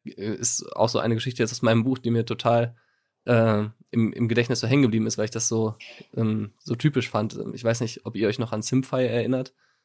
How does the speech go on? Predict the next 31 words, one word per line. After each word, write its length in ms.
Ähm, 220
es 140
war 120
so 60
damals, 380
als 160
ich 180
Student 420
war, 280
äh, 260
war 80
das 120
so 80
ein 60
Musikstreaming-Dienst, 840
der 80
irgendwie 200
gerade 200
aufkam 560
und, 360
äh, 80
und 260
Spotify 480
war 80
noch 80
nicht 160
in 80
Deutschland 280
auf 120
dem 100
Markt. 360